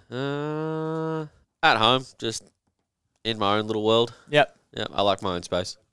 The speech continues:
Speaker 2: Yeah, nice, nice. Hey, circling back to that dinner, three people in the world you can invite to that dinner. Who are you inviting?
Speaker 1: Uh,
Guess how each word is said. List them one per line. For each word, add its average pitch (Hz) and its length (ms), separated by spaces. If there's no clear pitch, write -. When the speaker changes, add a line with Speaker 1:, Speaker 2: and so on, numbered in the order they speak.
Speaker 2:
Yeah, 202 300
nice, 139 360
nice. 123 240
Hey, 160 200
circling 180 540
back 160 220
to - 80
that 143 280
dinner, 147 360
three 165 240
people 151 480
in 139 80
the 131 60
world 127 180
you 120 60
can 127 100
invite 120 260
to - 60
that 110 140
dinner. 113 220
Who 117 140
are 113 40
you 113 80
inviting? 104 360
Speaker 1:
Uh, 101 1120